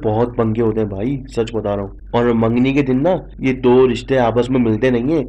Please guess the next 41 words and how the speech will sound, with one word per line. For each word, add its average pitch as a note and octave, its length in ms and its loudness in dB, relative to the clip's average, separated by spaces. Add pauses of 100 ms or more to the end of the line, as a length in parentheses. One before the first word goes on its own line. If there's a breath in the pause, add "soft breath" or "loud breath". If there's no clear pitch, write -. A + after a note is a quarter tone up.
(160)
ये C3+ 300 2
ना E3 200 0 (220)
एक्सरे B2 400 0
मशीन B2 340 2
का C#3 80 2
ना F3+ 140 2
live C3+ 280 2
telecast B2 480 2
चल A2+ 140 0
रहा A2+ 140 2
होता G#2+ 180 0
है C3+ 100 0 (320)
कि B2 200 4
Rhonda A2+ 360 4
और C#3+ 120 4
Rhondy A#2+ 360 0
कैसे A#2 300 0
हैं, C#3+ 200 0 (360)
आपस A2 300 0
में A#2+ 100 0
कैसे A2+ 260 -2
match A#2 220 -2
करते G#2+ 280 -4
हैं। D3 320 -6
खुद G#3+ 320 2
चाहे F#3 200 4
हाथी C#3 380 0
और E3+ 120 4
चिंडी C#3 340 2
वाली D#3+ 240 4
जोड़ी C3+ 260 2
हो B2+ 120 2
उनकी, G#2+ 400 -4
लेकिन C#3+ 260 0
भाई D#3 220 4
आपके D3 240 0
बारे C3+ 220 0
में D#3+ 120 0
तबसरा C#3 420 0
जरूर A#2+ 300 2
करेंगे। C3 380 2